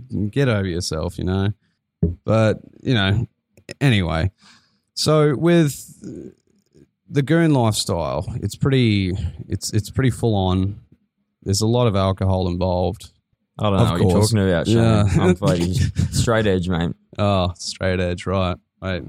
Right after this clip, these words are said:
Speaker 1: how's, how's it go again? Yeah.
Speaker 2: Something like that.
Speaker 1: Yeah.
Speaker 2: Perfect.
Speaker 1: Um, so do you find as a lifestyle of a musician with, with your so-, like with your, with your band, for example,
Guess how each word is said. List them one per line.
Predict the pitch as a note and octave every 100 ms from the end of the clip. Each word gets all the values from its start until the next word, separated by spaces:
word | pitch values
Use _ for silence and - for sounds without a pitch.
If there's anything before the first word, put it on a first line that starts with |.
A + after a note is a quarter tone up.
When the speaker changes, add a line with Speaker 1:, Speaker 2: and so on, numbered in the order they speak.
| G2+
Speaker 1:
how's, | G#2 G2
how's | - G#2 F#2+
it |
go | F#2+ G2+
again? | G2+ G#2+ A2 - - - - - _ _ _ -
Yeah. | F#2 F#2+
Speaker 2:
Something | F#2 G#2 F2
like | F#2 F#2 _ _ -
that. |
Speaker 1:
Yeah. | F2+ F2 F#2+ - _ _ -
Speaker 2:
Perfect. | B2+ B2 A#2+ A2+
Speaker 1:
Um, | A2+ G#2 - _ _ _
so | - - D#3+ C#3+ C#3+ C#3+ C3 - C2 _ _ _ B2+
do | A2+
you | D#3
find | - D#3+ E3+ F3 C#3+ G#2 A2 - - _ _ -
as | C3+
a | B2+
lifestyle | A#2+ A2 A#2+ - - A#2+ A2 G#2 G2+ G2+ - _ _ _ -
of | B2+ A#2
a |
musician | A2 G2+ G2 G2 G2+ G2+ G2 - _ _ _ _
with, | - G2 G#2 F#2+ G2 -
with | G#2+
your | G2 A2 G#2+
so-, | - G#2 D2+
like | G2 G2
with | G#2
your, | G2+ G#2+ G#2 G2 B1 -
with | G2 F#2
your | G#2
band, | F#2+ F#2+ F#2
for | F#2
example, | F#2 F#2 F#2 E2+ F2+ F2+